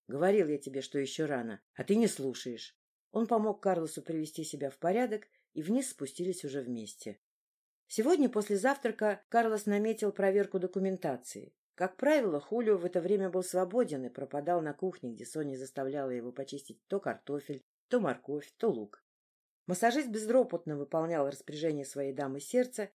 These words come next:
и все были счастливы, пока любовную идиллию не разрушала своей неукротимой энергией Ремей.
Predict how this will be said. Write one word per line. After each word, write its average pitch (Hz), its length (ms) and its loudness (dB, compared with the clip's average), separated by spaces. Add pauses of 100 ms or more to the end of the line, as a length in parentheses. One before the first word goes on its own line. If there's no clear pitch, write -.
(240)
и 196 80 0
все 302 200 0
были 240 220 0
счастливы, 175 640 -2 (320)
пока 180 260 2
любовную 170 580 2
идиллию 185 460 0
не 139 120 -2
разрушала 143 580 0
своей 156 340 -2
неукротимой 160 640 -4
энергией 139 520 -2
Ремей. 143 580 -4